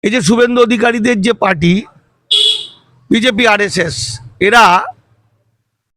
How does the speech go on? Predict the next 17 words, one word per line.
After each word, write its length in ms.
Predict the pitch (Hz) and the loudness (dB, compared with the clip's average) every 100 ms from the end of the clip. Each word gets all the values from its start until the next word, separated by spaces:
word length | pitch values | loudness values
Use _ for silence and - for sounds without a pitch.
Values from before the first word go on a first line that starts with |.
| _ | _
পুলওয়ামা 500 | 214 262 277 277 285 | 0 4 6 6 6
হত্যাকাণ্ডের 720 | 269 247 - 269 254 262 262 | 4 2 0 -2 0 0 0
সময় 360 | 220 - 240 254 | -2 -2 0 0
আমরা 200 | 233 240 | 0 0
দেখেছি 360 | 208 190 196 202 | 0 -2 -2 -2
কি 140 | 208 | 0
ঘটেছিল। 480 | 170 175 175 139 131 110 - _ _ _ _ | 0 0 0 0 0 0 -4 _ _ _ _
এরা 140 | 240 302 | 2 4
বিভিন্ন 520 | 185 262 330 359 370 370 | 2 2 4 2 2 0
সময় 420 | 196 262 254 196 156 - - - _ _ _ _ _ _ _ _ _ - - - | 0 2 2 0 -2 -12 -16 -16 _ _ _ _ _ _ _ _ _ -20 -20 -6
সম্পূর্ণ 680 | - 254 302 208 302 269 269 302 | 0 2 0 0 0 0 2 2
মিথ্যা 500 | 240 262 - - 294 | 4 0 0 0 2
কথা 220 | 262 247 | 2 0
বলে 220 | 226 214 254 | 0 2 0
জনগণকে 640 | 214 208 226 233 240 220 202 | 0 -2 0 0 0 -2 -2
বিভ্রান্ত 520 | 190 170 220 247 220 | 0 2 2 0 -2
করে 280 | 185 190 | -2 2